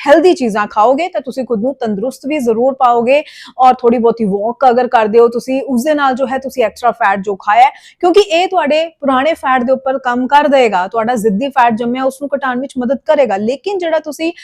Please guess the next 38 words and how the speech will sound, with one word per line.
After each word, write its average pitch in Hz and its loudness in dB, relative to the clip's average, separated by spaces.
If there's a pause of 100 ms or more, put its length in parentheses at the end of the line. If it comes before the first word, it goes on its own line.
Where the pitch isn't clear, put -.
(260)
ਹਰ 294 4
ਰੋਜ਼ 330 0
ਡੇਲੀ 269 2
ਹੋਰ 262 -2
ਫੈਟ 226 -4
ਖਾ 202 -4
ਰਹੇ 214 -4
ਹੋ 226 -6
ਨਾ, 247 -6 (300)
ਉਸ - -6
ਨੂੰ 403 0
ਨਾਲ 277 6
ਦੀ 370 0
ਨਾਲ 320 0
ਕੰਜ਼ਿਊਮ 262 -2
ਕਰਦੇ 233 2
ਜਾਓ 269 2
ਤਾਂ 302 -6
ਕਿ 320 -6
ਉਹ 349 2
ਬਾਡੀ 240 0
ਵਿੱਚ 330 -6
ਇਕੱਠਾ 233 -4
ਨਾ 208 -4
ਹੋਏ। 202 -4
ਤਾਂ 226 -4
ਉਸ 233 -4
ਦੇ 311 -2
ਲਈ 320 -2
ਤੁਸੀਂ 285 -12
ਕੀ 247 -10
ਕਰਨਾ 240 -6
ਹੈ, 330 -4 (300)
ਤੁਸੀਂ 320 -2
ਆਪਣੀ 294 -2
ਸੈਰ 226 2
ਦੀ, 247 -4
ਅ, 220 -6